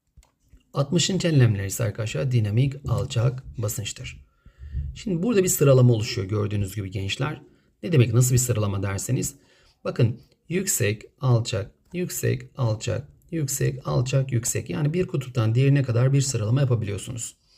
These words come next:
Peki bizim otuzuncu enlemlerdeki basınçlar nasıl bir basınçmış? Dinamik yüksek basınç. Yani cevabımız Denizli. Arkadaşlar burada şöyle de soru sorulabilir. Onu da söyleyelim.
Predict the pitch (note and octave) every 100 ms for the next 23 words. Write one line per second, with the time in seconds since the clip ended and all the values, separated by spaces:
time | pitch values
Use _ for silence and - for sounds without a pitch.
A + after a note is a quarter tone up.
0 | _ _ _ _ - G#3+ - A#2 - -
1 | - _ D3+ D#3 F#3 C3+ B2+ E3+ E3+ D#3+
2 | D3 C#3 B2+ A#2 B2 C3 C3+ - B2 B2
3 | - B2+ A2 A2 G#2+ - - - A2+ A2
4 | D#3+ B2 - G#2 - G2+ G#2+ G2+ C#3 C3+
5 | A2+ B2 A#2+ G#2 A2 F#3+ - - _ _
6 | _ _ _ - A2 A2 G2 G2+ C3 -
7 | - _ _ _ _ - F3 G#3 B2+ A2+
8 | E3+ B2 A#2+ C#3 - _ _ - - F#3
9 | F#3+ C#3+ B2+ A#2+ A2 A2+ G2 F#2+ G2 B2+
10 | C#3+ B2+ - G2+ F#2+ F#2+ D3 -